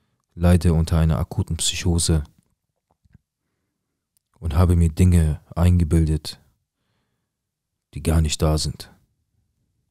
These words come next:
Ich komme über den Verlust meiner Eltern nicht hinweg und konnte auch nicht akzeptieren, dass meine liebenvollen Eltern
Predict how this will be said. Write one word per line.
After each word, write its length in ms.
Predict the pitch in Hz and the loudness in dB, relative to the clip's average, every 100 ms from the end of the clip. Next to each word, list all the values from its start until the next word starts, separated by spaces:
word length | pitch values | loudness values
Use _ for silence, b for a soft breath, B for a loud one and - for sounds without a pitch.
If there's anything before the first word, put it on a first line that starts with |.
| _ _ _ _ _ _ _ | _ _ _ _ _ _ _
Ich 140 | - | -10
komme 200 | - 87 | -2 0
über 160 | 82 80 | 2 0
den 140 | 80 | -2
Verlust 400 | - 87 90 - | -2 0 0 0
meiner 160 | 85 80 | 0 0
Eltern 300 | 85 - 85 | -2 0 -2
nicht 480 | 82 - - - _ _ _ _ _ | -2 -4 -12 -14 _ _ _ _ _
hinweg 560 | 90 82 92 - - _ _ _ _ _ _ _ _ _ _ _ - | -2 2 2 0 -10 _ _ _ _ _ _ _ _ _ _ _ -12
und 180 | 82 | -10
konnte 300 | - 110 98 | 2 2 2
auch 140 | 85 95 | 0 -2
nicht 180 | 92 - | -2 -4
akzeptieren, 560 | - - - - 90 | -6 -8 -6 -2 0
dass 180 | 82 - | 0 0
meine 160 | 85 82 | 0 2
liebenvollen 680 | 92 95 85 - 90 85 | 2 2 0 0 0 2
Eltern 540 | - 85 85 85 82 | 2 -2 0 0 -2